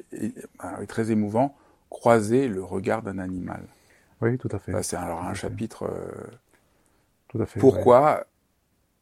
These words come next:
Speaker 2: ouais.
Speaker 1: alors, pourquoi t'as eu l'idée de, de, de, de, de consacrer un chapitre à cette expérience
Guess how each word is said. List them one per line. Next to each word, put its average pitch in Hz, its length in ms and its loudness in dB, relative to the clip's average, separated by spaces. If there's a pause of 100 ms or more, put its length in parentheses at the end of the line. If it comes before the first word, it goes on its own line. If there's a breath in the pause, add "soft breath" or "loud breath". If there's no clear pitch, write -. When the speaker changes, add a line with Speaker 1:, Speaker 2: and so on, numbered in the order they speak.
Speaker 2:
ouais. 107 40 0
Speaker 1:
alors, 107 280 4
pourquoi - 180 -2
t'as 117 120 0
eu 110 180 2
l'idée 120 320 4
de, 95 480 0
de, 90 400 -4 (500)
de, 107 80 -8 (120)
de, 101 120 -2
de 110 160 -2
consacrer 104 400 2
un 104 60 4
chapitre - 520 -4 (120)
à 117 60 -10
cette 101 200 -2
expérience 113 760 0